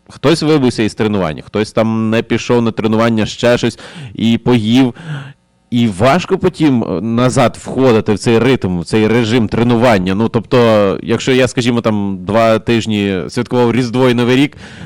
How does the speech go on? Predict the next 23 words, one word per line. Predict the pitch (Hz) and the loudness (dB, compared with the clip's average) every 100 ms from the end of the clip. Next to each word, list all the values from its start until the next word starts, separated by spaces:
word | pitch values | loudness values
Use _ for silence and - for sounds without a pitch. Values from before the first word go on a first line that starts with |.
| - | -6
не | 110 | -2
ходив | 120 135 143 | 0 2 2
у | 123 | 0
спортзал, | - 123 101 135 143 123 104 | -2 -2 2 2 2 0 -6
е, | - 110 | -4 -4
їв, | 110 113 135 120 | -2 0 0 2
е, | 123 117 | 2 2
голубці | 104 131 139 117 120 | 2 2 2 0 -6
з | |
кутьою, | - 120 117 110 101 - - 139 | -4 -2 2 2 0 -4 -18 -10
е, | - 101 101 | -2 0 2
і | 113 113 110 107 | 2 2 2 2
вареники | 107 117 120 107 101 101 | 2 2 2 0 -2 -4
там | 101 98 | -4 -4
з | |
чимось. | - 95 90 - - - - _ _ _ _ - | -4 -4 -4 -10 -20 -20 -20 _ _ _ _ -16
Як | 87 113 143 - | -4 0 0 0
потім | 147 123 147 185 180 - | -2 0 0 0 -2 -4
мені, | 127 123 120 131 156 180 175 - _ _ - | 0 2 2 4 2 2 -2 -8 _ _ -4
ну, | 123 | 0
будемо | 110 120 117 | 2 0 0
відвертими, | 120 120 117 | 0 0 0
безпечно | 104 131 - 123 127 - 139 113 90 | 0 0 2 2 2 0 0 2 0